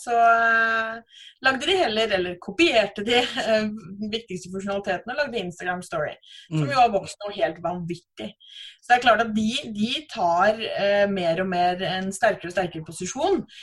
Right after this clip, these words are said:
Speaker 1: og de, de er jo ikke smågutter i utgangspunktet, så det er klart at dette her limer jo både oss brukere, men også kundene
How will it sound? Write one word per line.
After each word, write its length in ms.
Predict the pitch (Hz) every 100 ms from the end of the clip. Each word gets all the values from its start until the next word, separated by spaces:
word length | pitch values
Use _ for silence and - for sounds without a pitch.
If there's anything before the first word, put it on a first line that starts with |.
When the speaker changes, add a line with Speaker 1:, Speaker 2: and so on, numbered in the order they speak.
| - -
Speaker 1:
og 120 | 202 202
de, 240 | 214 202
de 160 | 190 196
er 160 | 170
jo 80 | 175
ikke 260 | 175 208 202
smågutter 840 | 202 220 214 202 180 170 170 185
i 260 | 185 185 185 185
utgangspunktet, 680 | - 160 160 185 170 262 240
så 100 | 214
det 80 | 208
er 60 | 202
klart 120 | 170
at 80 | 190
dette 220 | 196 190
her 300 | 185 180 190 196 - - -
limer 560 | 208 220 226 180 160 170
jo 220 | 190 285
både 480 | 254 190 185 202 202 196
oss 260 | 175 - -
brukere, 580 | 196 208 160 - 165 196
men 100 | 220
også 1040 | 196 170 185 185 180 185 185 185 185 185 - -
kundene 560 | 233 175 156 160 190